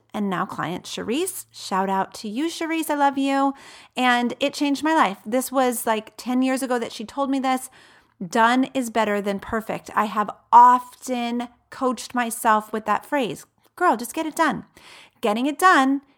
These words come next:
is better than not getting it done and wanting to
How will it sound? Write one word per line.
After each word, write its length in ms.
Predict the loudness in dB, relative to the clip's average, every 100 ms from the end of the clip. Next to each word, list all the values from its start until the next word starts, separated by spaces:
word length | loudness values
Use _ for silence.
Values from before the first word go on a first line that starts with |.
| _ _ _ -10
is 160 | -10
better 720 | -10 -2 2 4 4 0 -2 _ _ -10
than 360 | -4 -2 2
not 280 | 6 6 6
getting 220 | 0 -2
it 140 | -4 -4
done 260 | -4 -4 -6
and 240 | -8 -4
wanting 480 | 2 2 2 -2 -6
to 260 | -8 -10 -12